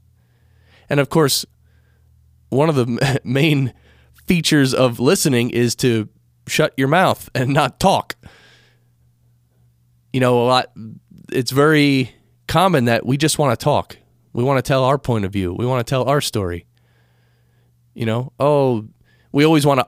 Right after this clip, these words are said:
up the other person, right? "Oh, uh, when I drove to work today, I got cut off twice." "Oh, yeah, well, I got cut off four times."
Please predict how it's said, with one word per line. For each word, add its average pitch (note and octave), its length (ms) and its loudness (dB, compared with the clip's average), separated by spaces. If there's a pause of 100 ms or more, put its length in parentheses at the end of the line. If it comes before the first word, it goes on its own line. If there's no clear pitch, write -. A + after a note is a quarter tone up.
up C#3+ 260 0
the B2+ 160 2
other A#2+ 160 0
person, G#2+ 540 -6 (920)
right? A2+ 220 -2 (1600)
"Oh, C#3+ 240 4
uh, B2+ 120 4 (520)
when C3+ 160 0
I D3+ 80 4
drove D3+ 280 2
to D3 100 2
work D3+ 180 0
today, C3+ 220 2
I A#2+ 80 2
got B2+ 200 2
cut C3 200 2
off B2 180 0
twice." C3 320 2 (100)
"Oh, G3 140 4
yeah, G3 220 2
well, E3+ 160 2
I F3+ 120 4
got D#3 180 2
cut D#3+ 180 2
off D3+ 240 0
four G3 200 2
times." G2 540 -4